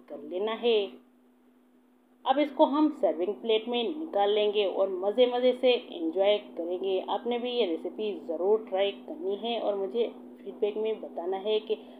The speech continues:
आपकी fish कैसी बनी। देख सकते हैं viewers, एकदम crispy सी fish बनकर ready हुई है। आपने भी ये recipe ज़रूर try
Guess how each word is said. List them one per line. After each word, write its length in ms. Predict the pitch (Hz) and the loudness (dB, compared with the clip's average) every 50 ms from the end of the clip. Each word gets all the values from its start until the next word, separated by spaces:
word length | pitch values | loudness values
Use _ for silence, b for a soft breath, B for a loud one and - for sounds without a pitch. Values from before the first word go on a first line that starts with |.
| B B - | B B -4
आपकी 340 | 196 - - - - 254 240 | -4 -4 -4 -6 -6 -6 -4
fish 280 | 240 240 220 - - - - - | -4 -4 -6 -6 -8 -16 -10 -8
कैसी 320 | 320 - - - 208 208 | -8 -8 -6 -8 -10 -4
बनी। 340 | 175 196 202 208 - 202 - 185 - - - - - - _ _ _ _ _ _ _ _ _ _ _ _ _ _ _ _ _ _ _ _ _ _ _ _ - | 0 0 2 2 2 0 0 -4 -6 -14 -18 -20 -20 -20 _ _ _ _ _ _ _ _ _ _ _ _ _ _ _ _ _ _ _ _ _ _ _ _ -20
देख 480 | - - - _ _ - 220 220 - | -20 -20 -20 _ _ -6 -6 -6 0
सकते 260 | - 320 311 - 330 330 | -2 -2 -2 2 2 4
हैं 240 | 302 320 339 330 311 | 6 6 6 6 6
viewers, 380 | 269 240 240 262 269 285 285 - | 6 6 6 6 6 6 4 0
एकदम 400 | - 214 - - - 247 247 254 | -2 -4 -4 0 0 0 2 2
crispy 460 | 247 - 190 185 180 - - - 233 233 | 0 0 0 0 0 0 -6 -8 -8 -8
सी 260 | - - 247 247 254 247 | -6 -4 -2 -2 -2 -2
fish 200 | 247 196 175 - - - | -4 -8 -10 -10 -8 -4
बनकर 480 | 160 160 160 - 202 208 208 208 - | -4 -4 0 2 4 4 6 4 2
ready 300 | - 151 151 147 123 131 - | -4 -6 -8 -6 -4 -6 -6
हुई 220 | - 202 208 196 - | -4 -6 -8 -2 0
है। 180 | 214 220 208 - - | 0 0 0 0 -2
आपने 300 | 175 185 - - 233 240 | -6 -6 -6 -4 -6 -6
भी 180 | 233 233 240 233 | -4 -4 -6 -6
ये 160 | 233 220 185 147 | -4 -4 -6 -6
recipe 480 | 151 156 151 151 - - 214 214 214 185 156 151 | -6 -8 -8 -10 -10 -8 -6 -4 -4 -6 -6 -10
ज़रूर 420 | 151 147 156 175 190 190 - - - | -10 -6 -4 -4 -4 -4 -6 -10 -14
try 240 | - 156 151 165 | -12 -10 -10 -10